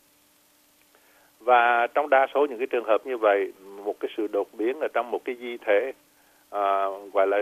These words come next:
cái di thể này, cái gene này gọi là H F E. Thì nó làm cái chất sắt nó ứ đọng ở trong cơ thể. Ví dụ như bình thường một cái người lớn ở trong người chúng ta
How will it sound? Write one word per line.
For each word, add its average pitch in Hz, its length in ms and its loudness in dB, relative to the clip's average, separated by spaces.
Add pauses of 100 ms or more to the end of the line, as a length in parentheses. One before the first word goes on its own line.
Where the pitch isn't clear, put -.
(160)
cái 123 120 -10
di 120 140 -10
thể 98 260 -2
này, 101 180 -8
cái 113 220 -10
gene 113 180 -4
này 101 100 -6
gọi 92 180 0
là 98 140 -2
H 117 220 -2
F 127 260 -4
E. 117 340 0 (1200)
Thì 127 240 2
nó 147 160 6
làm 123 480 0
cái 143 320 -2
chất 160 160 0 (100)
sắt 160 200 -2
nó 143 80 -4
ứ 127 220 -2
đọng 214 180 6
ở 208 100 2
trong 127 160 0
cơ 131 200 2
thể. 107 300 0 (640)
Ví 160 120 -2
dụ 120 120 2
như 143 160 -4
bình 123 180 0
thường 123 260 0
một 110 140 -2
cái 139 100 -6
người 120 200 4
lớn 120 420 4
ở 104 160 -6
trong 131 260 -4
người 113 240 2
chúng 139 200 -6
ta 127 260 4